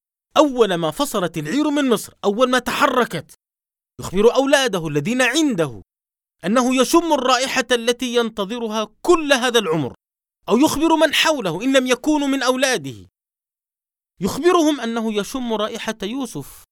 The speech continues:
التي لا يشمها إلا الأحباب، يخبرهم أنه متيقن من حياته، يكاد يجزم، ولكنه يخشى أن ينسبوه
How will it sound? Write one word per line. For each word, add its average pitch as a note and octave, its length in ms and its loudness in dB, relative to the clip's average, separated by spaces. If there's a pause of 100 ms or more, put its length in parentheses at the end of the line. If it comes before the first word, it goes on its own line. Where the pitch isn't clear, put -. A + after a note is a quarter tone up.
(260)
التي F3+ 360 -8
لا F3+ 100 -6
يشمها E3+ 600 -8
إلا D#3 240 -12
الأحباب، E3+ 560 -8 (800)
يخبرهم G#3 720 -4
أنه G3 480 -4
متيقن D#3+ 800 -6
من C#3 380 -6
حياته، D3 880 -6 (140)
يكاد D#3+ 340 -4
يجزم، F#3+ 560 -2 (440)
ولكنه C#4 520 0
يخشى C#4+ 320 -2
أن B3+ 80 -2
ينسبوه B3+ 800 0